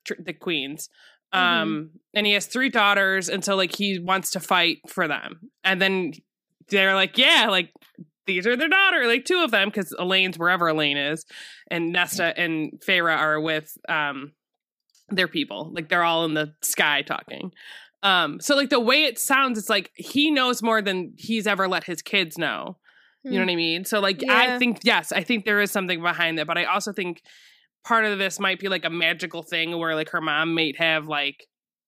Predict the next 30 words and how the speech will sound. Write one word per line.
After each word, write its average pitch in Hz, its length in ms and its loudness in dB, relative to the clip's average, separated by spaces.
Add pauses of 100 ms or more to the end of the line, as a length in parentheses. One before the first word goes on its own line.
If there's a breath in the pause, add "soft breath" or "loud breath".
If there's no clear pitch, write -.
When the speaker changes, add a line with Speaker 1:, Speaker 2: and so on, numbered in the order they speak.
(160)
Speaker 1:
make 170 240 -4
sure 175 160 -6
this 160 180 -6
is 156 100 -8
important. 165 380 -6
'Cause 226 140 -4
she 285 100 -2
really, 392 320 2
and 254 140 0
if 233 120 -6
you 254 80 -2
think 349 220 0
about 262 400 2 (400 loud breath)
what 233 340 2
her 285 120 4
mom 247 220 4
has 233 160 2
asked 190 240 2
her 208 60 -8
to 202 100 0
do, 185 260 2
she 214 240 0
does 196 460 0 (120)
do 180 160 0
that, 208 220 0
minus, 165 340 -4
like, 143 140 -8
her 147 100 -8
dad - 340 -8
dying. 285 440 -6